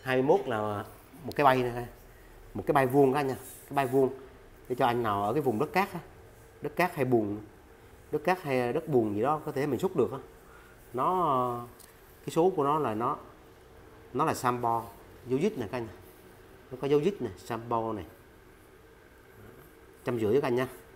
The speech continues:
Về các anh chỉ việc cho cái cán vô thôi. Bằng thép các anh nha. Thép rất mỏng. Chắc chắn lắm. Thép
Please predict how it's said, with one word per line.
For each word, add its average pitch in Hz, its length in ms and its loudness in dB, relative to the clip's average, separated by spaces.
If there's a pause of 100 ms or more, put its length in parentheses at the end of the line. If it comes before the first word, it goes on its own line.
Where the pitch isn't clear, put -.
(1400)
Về 98 140 -4
các 127 100 -4
anh 120 120 -4
chỉ 123 180 2
việc - 240 -4
cho 110 160 2
cái 123 140 -8
cán 139 220 -4
vô 127 120 0
thôi. 113 140 -4 (1300)
Bằng 92 120 -8
thép 160 220 -6
các 127 100 -8
anh 123 100 -4
nha. 120 120 -4 (480)
Thép 139 220 -8
rất 160 200 -2
mỏng. 110 160 -4 (1700)
Chắc - 180 -12
chắn 151 160 -4
lắm. 170 120 -6 (1500)
Thép 143 140 -4